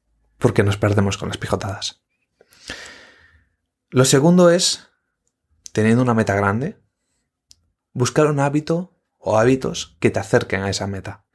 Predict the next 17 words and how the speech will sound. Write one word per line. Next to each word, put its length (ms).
Cuando 300
tenemos 320
un 80
objetivo 720
a 80
muy 280
corto 360
plazo, 480
podemos 400
contar 340
con 140
nuestra 220
fuerza 260
de 80
voluntad 400
para 180
conseguirlo. 540